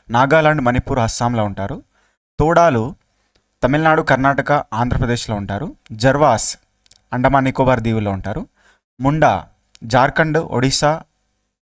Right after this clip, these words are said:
పశ్చిమ బెంగాల్లో ఉంటారు. ఒరాన్ తెగవారు జార్ఖండ్, ఒడిస్సా, ఛత్తీస్గఢ్లో ఉంటారు. గోండ్లు ఇక్కడ వచ్చేసి మధ్యప్రదేశ్, ఛత్తీస్గఢ్, తెలంగాణ, మహారాష్ట్ర, కర్ణాటక,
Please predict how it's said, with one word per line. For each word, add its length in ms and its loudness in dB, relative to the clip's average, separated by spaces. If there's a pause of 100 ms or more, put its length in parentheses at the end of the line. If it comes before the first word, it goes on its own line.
(220)
పశ్చిమ 220 2
బెంగాల్లో 380 2
ఉంటారు. 360 -8 (260)
ఒరాన్ 380 4 (760)
తెగవారు 600 2 (160)
జార్ఖండ్, 440 2
ఒడిస్సా, 380 0
ఛత్తీస్గఢ్లో 580 -4
ఉంటారు. 300 -8 (400)
గోండ్లు 540 0 (560)
ఇక్కడ 160 0
వచ్చేసి 320 0
మధ్యప్రదేశ్, 580 0
ఛత్తీస్గఢ్, 720 -6
తెలంగాణ, 380 -2
మహారాష్ట్ర, 500 -6
కర్ణాటక, 580 -10